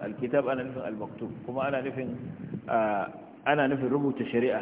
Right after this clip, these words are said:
domin Allah subhanahu wata'ala ya rubuta shari'a, ya umarni mutane da su rubuta shari'a su domin a tsare wannan shari'ar, kuma ya zanto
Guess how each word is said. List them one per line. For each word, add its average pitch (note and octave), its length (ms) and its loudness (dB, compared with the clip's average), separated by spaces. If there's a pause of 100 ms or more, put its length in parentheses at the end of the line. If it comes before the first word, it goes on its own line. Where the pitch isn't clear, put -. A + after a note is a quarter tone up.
domin A#2+ 240 -2
Allah C3 240 0
subhanahu A#2+ 320 -2
wata'ala B2+ 400 0 (540)
ya B2+ 260 6
rubuta B2+ 320 0
shari'a, A2 400 2
ya C3+ 160 6
umarni B2 560 0
mutane C#3 400 4
da C#3 80 2
su A#2 160 0
rubuta A#2 560 2 (560)
shari'a B2 340 4
su B2+ 140 2
domin B2+ 260 2
a A#2+ 60 -2
tsare B2 480 4 (180)
wannan C3+ 380 -2
shari'ar, C3 400 -2
kuma C3+ 240 -2
ya A#2+ 80 -2
zanto B2+ 240 -4